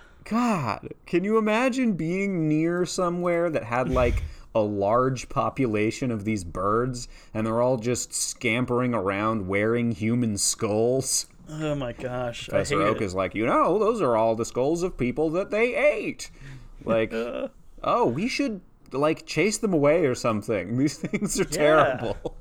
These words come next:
Speaker 1: <laughs>
Speaker 2: I don't want to, de-, like I said, delete them. Like, patch them out.
Speaker 1: I mean, it takes, listen, it takes all types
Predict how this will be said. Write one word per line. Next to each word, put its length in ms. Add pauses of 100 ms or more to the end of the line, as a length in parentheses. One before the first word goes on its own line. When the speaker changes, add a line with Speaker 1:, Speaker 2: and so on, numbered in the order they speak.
Speaker 1:
<laughs> 220
Speaker 2:
I 60
don't 260
want 340
to, 100
de-, 260
like 160
I 80
said, 280
delete 360
them. 360 (160)
Like, 160 (240)
patch 300
them 160
out. 340 (220)
Speaker 1:
I 100
mean, 180
it 140
takes, 480 (1000)
listen, 320 (640)
it 80
takes 220
all 120
types 600